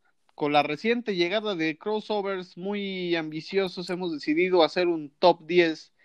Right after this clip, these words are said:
de los crossovers más ambiciosos en el manga deportivo, en el cual, debido a que nuestro escaso conocimiento en otro deporte que no sea fútbol, eh, la mayoría van a ser limitados a ser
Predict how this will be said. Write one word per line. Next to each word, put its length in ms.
de 100
los 420
crossovers 540
más 220
ambiciosos 520
en 140
el 140
manga 360
deportivo, 840
en 120
el 140
cual, 240
debido 360
a 80
que 920
nuestro 380
escaso 380
conocimiento 540
en 60
otro 160
deporte 360
que 100
no 120
sea 180
fútbol, 460
eh, 320
la 120
mayoría 640
van 200
a 60
ser 180
limitados 520
a 60
ser 180